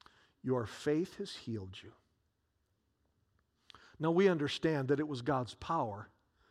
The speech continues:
that healed the blind man. He could not heal himself. There's no way. I would assume that he had tried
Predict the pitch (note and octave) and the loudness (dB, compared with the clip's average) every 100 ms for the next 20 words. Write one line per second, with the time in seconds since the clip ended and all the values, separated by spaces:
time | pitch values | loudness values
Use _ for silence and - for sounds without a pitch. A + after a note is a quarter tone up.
0 | _ _ _ _ _ _ _ C3+ C#3+ D3 | _ _ _ _ _ _ _ -2 0 0
1 | - F#3 C#3+ C3 B2+ D3+ D#3 C3+ A#2 A#2 | 0 2 2 2 0 0 0 -2 -6 -10
2 | - - _ _ _ _ _ _ _ - | -16 -20 _ _ _ _ _ _ _ -4
3 | F3+ - F#3+ G3 F#3 - F#3+ F#3 E3+ - | 0 2 4 4 4 0 0 2 0 -4
4 | - A3 - - - _ _ _ _ _ | -4 -6 -8 -18 -20 _ _ _ _ _
5 | _ - F#3 E3+ G#3+ F3+ G3 G3+ A#2+ G#2+ | _ -6 0 4 6 8 6 6 2 -6
6 | - _ _ _ _ _ _ _ _ - | -18 _ _ _ _ _ _ _ _ 4
7 | F3+ G#3 F#3+ F3+ - G#3+ A#3 G3 F3+ - | 8 8 8 4 6 6 8 6 4 -2
8 | - - G3+ G#3+ G#3 - F#3+ G3 | -20 -2 2 4 4 6 6 8